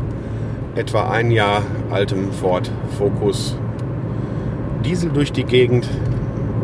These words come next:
Bin mal gespannt, der Hintergrund, also die Atmo, wie die in dem Auto klingt. Aber das Fahren ist auf jeden Fall schon mal super.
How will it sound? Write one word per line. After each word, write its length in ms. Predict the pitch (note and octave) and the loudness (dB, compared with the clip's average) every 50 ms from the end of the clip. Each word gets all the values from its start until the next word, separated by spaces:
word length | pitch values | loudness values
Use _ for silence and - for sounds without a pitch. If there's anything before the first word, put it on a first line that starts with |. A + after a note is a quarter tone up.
| - - - - - - - - - | -2 -2 -2 -2 -4 -4 -4 -4 -2
Bin 120 | - F#2+ | 0 2
mal 100 | G2 - | 2 2
gespannt, 600 | - F#2+ - - - A2 G#2+ A#2 A#2 - - - | 2 2 0 2 2 2 2 2 0 0 -2 -2
der 100 | A2+ A2+ | -2 -2
Hintergrund, 680 | F2+ G2+ A#2 A#2+ A#2 G#2 G2 G2 G2+ G2+ G#2 G#2+ - - F#2 - | 0 0 0 0 0 0 2 4 4 4 4 2 0 -2 -2 0
also 260 | - F2 F2 F2+ F2+ - - - - - - - - - - - - - - - - - - - - - - A#2 | 0 0 0 0 0 0 -2 -2 0 0 0 0 0 0 0 0 -2 0 0 -2 -2 -2 -4 -4 -4 -2 0 2
die 160 | A#2 B2 C3 A2+ | 4 4 4 4
Atmo, 480 | A2+ B2+ - - - G2 G2+ B2 C#3+ C#3 - - - - - - - - - - - - - - - - - - - - | 4 2 2 4 4 6 6 6 4 4 2 0 0 -2 -2 -2 -2 -2 0 0 -2 -2 -2 -2 -4 -4 -6 -6 -4 -2
wie 120 | G#2 G2+ | 0 0
die 160 | F2+ - B2 A#2+ | 2 4 2 4
in 80 | G#2+ | 4
dem 160 | G#2 G#2+ G#2 | 4 4 4
Auto 260 | D2+ G2 G#2 - A#2 G#2 | 4 4 4 4 2 -2
klingt. 420 | - - G#2 G#2 A2+ D3 E3 A#2+ | -2 0 0 0 0 2 2 2
Aber 280 | G#2+ G2+ G#2 G2+ G2+ G2+ | 2 2 4 4 4 4
das 180 | G2+ G2+ A#2 | 2 2 0
Fahren 380 | - - A#2+ B2 C3 C#3+ C#3+ C#3 | 0 2 2 4 4 4 4 4
ist 120 | B2 A#2+ A#2+ | 4 2 2
auf 100 | A2 A#2 | 2 2
jeden 140 | G#2+ G#2 | 2 2
Fall 180 | - G#2+ G2 - | 2 0 0 0
schon 120 | - F#2 | 0 0
mal 140 | F2 E2+ D#2+ | 0 0 -2
super. 460 | - F#2+ F#2 F2+ F#2 - E2+ D#2 C#2+ | -2 -2 -2 -2 -2 -2 -2 -2 -2